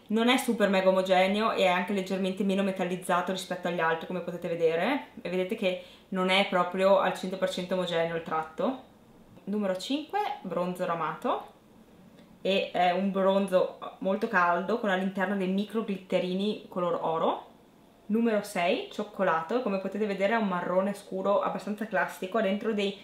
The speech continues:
micro glitterini color oro però meno evidenti rispetto al rame che c'è qua sopra. Numero sette, oro antico,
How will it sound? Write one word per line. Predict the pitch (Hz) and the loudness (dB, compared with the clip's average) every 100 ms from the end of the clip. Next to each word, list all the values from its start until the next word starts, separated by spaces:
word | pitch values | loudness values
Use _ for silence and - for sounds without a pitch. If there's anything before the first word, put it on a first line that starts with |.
| - | -6
micro | 208 220 269 277 233 | 2 6 6 6 4
glitterini | 208 - 202 214 | 2 -2 -2 0
color | 226 202 190 | 0 2 6
oro | 196 240 | 6 6
però | 202 | 4
meno | 190 185 202 | 4 2 0
evidenti | 185 180 185 | 0 -2 -2
rispetto | 196 - 180 180 - 185 | -6 -4 -4 -2 2 2
al | 170 170 | 4 2
rame | 170 - 170 165 170 180 180 - - - - - | 2 0 0 0 0 -2 -8 -10 -18 -20 -20 -6
che | - 160 - | 0 0 -2
c'è | 165 | -6
qua | - | -6
sopra. | - - - - - - - - - - - - - | -6 -6 -4 -2 -4 -6 -18 -20 -20 -20 -20 -18 -4
Numero | 202 240 214 | 2 4 4
sette, | 190 190 196 - - 302 - | 2 -2 -4 -4 2 2 6
oro | 190 196 | 4 4
antico, | 180 - 180 - 220 339 | 0 -6 -8 -2 0 0